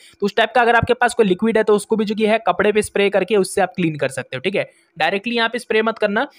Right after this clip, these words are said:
कपड़े में स्प्रे करके आप हल्का हल्का उससे क्लीन कर सकते हो and फिर ड्राई क्लॉथ से उसे पोंछ सकते हो, ठीक है। पर मेरे पास वैसा कोई स्प्रे नहीं था तो मैंने खाली कपड़े से ही क्लीन किया, ठीक है। क्लीन कर दिया है। अब उसके बाद क्या करना है, इसको यहाँ पे रख देते हैं। अब दूसरा स्टेप ये करना है, जो हमारा कैमरा है,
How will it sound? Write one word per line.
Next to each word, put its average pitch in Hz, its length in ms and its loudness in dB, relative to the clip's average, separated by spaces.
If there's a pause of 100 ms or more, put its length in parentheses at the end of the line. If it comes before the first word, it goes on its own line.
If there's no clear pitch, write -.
(260)
कपड़े 208 260 0
में 226 100 0
स्प्रे 214 240 -2
करके 202 280 0
आप 208 180 2
हल्का 175 220 -2
हल्का 180 180 0
उससे 185 200 -2
क्लीन 190 260 -2
कर 180 120 0
सकते 180 240 -6
हो 202 60 2
and 170 120 -8
फिर 175 120 -4
ड्राई 156 220 0
क्लॉथ 160 220 0
से 175 140 -6
उसे 175 200 -2
पोंछ 170 180 -2
सकते - 300 -12
हो, 131 60 -8
ठीक 175 160 -6
है। - 80 -6 (400)
पर 170 100 0
मेरे 202 200 2
पास 226 200 2
वैसा 226 180 2
कोई 226 140 2
स्प्रे 214 220 -2
नहीं 214 120 -2
था 214 80 2
तो 208 100 -2
मैंने 196 200 -2
खाली 196 180 -2
कपड़े 180 260 0
से 185 100 -2
ही 202 120 2
क्लीन 190 260 -2
किया, 190 180 -2 (360)
ठीक 165 100 -4
है। 127 100 -4 (380)
क्लीन 220 200 0
कर 226 160 2
दिया 233 200 2
है। 247 200 0 (300)
अब 156 100 -4
उसके - 200 -2
बाद 233 120 0
क्या 226 160 2
करना 208 280 -2
है, 214 160 -2
इसको 196 180 -4
यहाँ 185 140 0
पे 196 80 -2
रख 190 120 0
देते 196 260 -2
हैं। 196 120 0
अब 175 160 0
दूसरा 175 260 0
स्टेप 196 240 -2
ये 190 80 0
करना 185 240 -2
है, 185 60 0
जो 185 100 -2
हमारा 175 260 0
कैमरा 175 440 0
है, 170 140 0